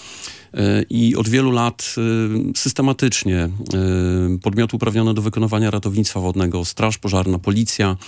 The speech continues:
e, mm, gminy, powiaty, e, przeprowadzamy ak-, akcje edukacyjne, e, kampanie różnego rodzaju,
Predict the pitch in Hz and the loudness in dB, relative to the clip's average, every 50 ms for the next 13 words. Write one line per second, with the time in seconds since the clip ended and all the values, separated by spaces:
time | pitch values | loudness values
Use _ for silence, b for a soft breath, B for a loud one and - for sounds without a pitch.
0 | B B B B B B B - - - 92 92 95 92 92 92 92 92 92 92 | B B B B B B B -6 -2 0 2 4 4 4 4 2 2 2 2 2
1 | 90 90 90 87 95 92 92 92 92 92 95 92 95 98 92 90 92 95 92 92 | 2 2 0 0 0 0 2 2 0 2 2 2 2 0 0 0 -2 -2 -4 -4
2 | 90 98 95 113 120 123 117 107 104 98 98 92 87 - - - 92 - - 95 | -2 2 4 6 6 6 4 4 4 2 2 0 -2 -4 -6 -8 -6 -4 -4 -2
3 | 101 117 113 113 107 - - 104 104 101 104 B B B B B B B - 98 | 0 0 0 0 -2 -2 -2 0 0 -2 -2 B B B B B B B -8 -6
4 | - - 110 - 120 113 110 113 110 117 113 113 107 107 104 - - - 104 101 | -4 -4 0 0 2 2 2 2 2 2 2 2 2 0 -2 -4 -4 -4 -4 -2
5 | - - - 107 113 107 101 104 - 104 - - - 101 95 95 92 87 87 85 | -2 -4 -2 0 0 0 0 -2 -2 -4 -2 0 0 2 2 2 2 0 -2 -4
6 | - - 92 95 92 90 90 - - 104 101 - 113 110 110 107 101 98 98 98 | -6 -4 -2 -2 -2 -2 -2 -2 -2 -2 0 2 2 4 4 4 4 2 2 2
7 | 95 95 92 87 92 90 92 90 95 92 90 87 85 85 85 85 | 2 2 2 2 2 2 0 2 0 2 2 2 2 2 2 0